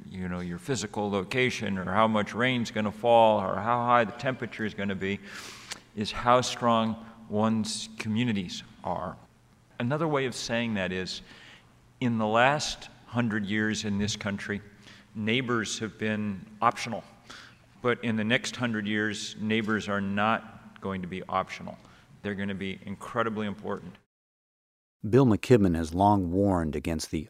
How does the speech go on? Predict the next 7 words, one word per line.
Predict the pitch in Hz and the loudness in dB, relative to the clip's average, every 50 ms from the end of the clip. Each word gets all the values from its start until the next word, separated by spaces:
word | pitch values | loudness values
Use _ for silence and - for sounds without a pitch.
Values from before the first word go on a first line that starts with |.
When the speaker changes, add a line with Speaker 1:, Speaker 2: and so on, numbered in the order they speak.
| - - | -12 -4
Speaker 2:
unsustainable, | - 110 110 107 - - - - - - - 98 98 101 95 85 82 82 78 | 0 0 2 2 2 0 -2 -4 -6 -2 0 2 2 2 2 2 2 0 0
destructive | 76 73 76 - - - - 104 98 - - 95 78 80 | 0 -4 -4 -4 -4 -2 0 0 0 0 -2 -6 -4 -2
nature | 87 82 87 92 92 - - 78 67 64 | -2 -2 0 0 0 -2 -2 -4 -2 -4
of | 67 67 - | -6 -8 -8
the | - 73 | -10 -10
growth | - - - 90 90 87 - - | -4 2 4 4 4 4 0 -6
economy. | 80 73 - - - 90 92 85 67 - - - | -8 -8 -8 -6 -2 -2 -2 -2 -4 -8 -12 -18